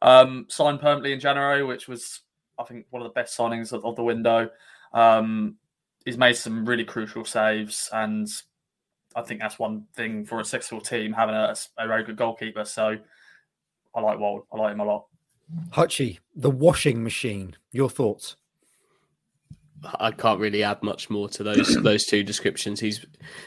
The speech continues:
Speaker 3: he's a, he's a very solid goalkeeper. He's got all of the attributes, um, and hopefully he'll be here for a, a very long time. Um, he has had some games where he's not had an awful lot to do, and a lot of credit for that has to go to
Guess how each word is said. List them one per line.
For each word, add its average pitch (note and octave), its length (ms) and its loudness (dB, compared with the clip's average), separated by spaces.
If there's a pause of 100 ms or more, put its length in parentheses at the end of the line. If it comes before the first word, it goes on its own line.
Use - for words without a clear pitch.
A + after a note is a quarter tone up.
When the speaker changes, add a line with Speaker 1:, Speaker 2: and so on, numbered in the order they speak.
Speaker 3:
he's A2+ 200 0
a, A2+ 340 0
he's A2+ 200 -4
a A2+ 40 -4
very C3 240 10
solid A#2 380 4
goalkeeper. G#2+ 680 -2
He's G#2+ 200 -10
got - 260 -4
all A#2+ 240 2
of G#2+ 100 -6
the G#2+ 120 -4
attributes, - 800 -10
um, G#2 500 -10
and G#2+ 220 -8
hopefully G#2 380 -6
he'll G#2 100 -4
be G#2 160 -8
here G#2 200 -4
for G#2 160 -6
a, A#2 140 -6 (420)
a A#2 60 0
very G#2+ 240 4
long G#2 220 -4
time. G#2 360 -4 (180)
Um, G#2 360 -4
he C3 80 2
has D3+ 180 10
had D#3 140 8
some C3+ 160 6
games B2+ 320 10
where B2 120 8
he's A#2 160 2
not A#2+ 180 0
had A#2 120 -2
an A#2 80 -4
awful A#2 280 -2
lot A#2 160 -2
to - 80 -14
do, G#2+ 380 -2
and A2 100 -8
a A2+ 40 -8
lot A2 140 -4
of - 120 -12
credit A2 420 -6 (320)
for - 240 -14
that A2 220 -6
has G#2+ 180 -10
to G#2+ 80 -12
go A2 160 -6
to G#2+ 260 -8